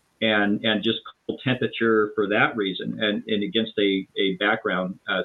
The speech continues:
sky. I, I don't know what, what those answers are, but I do know I have recorded them where I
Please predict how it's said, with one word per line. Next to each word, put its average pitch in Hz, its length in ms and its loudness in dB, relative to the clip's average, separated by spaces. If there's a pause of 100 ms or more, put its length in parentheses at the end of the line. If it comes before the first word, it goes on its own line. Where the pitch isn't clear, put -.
sky. 104 340 0 (1000)
I, 110 320 4
I 120 100 4
don't 160 280 2
know 165 340 2 (100)
what, 120 240 0
what 120 180 2
those 120 200 2
answers 117 420 0
are, 90 220 -2 (140)
but 104 160 2
I 104 240 4
do 127 140 4
know 117 260 4
I 98 140 0
have 113 240 2
recorded 120 460 2
them 107 460 2
where 101 240 2
I 95 100 2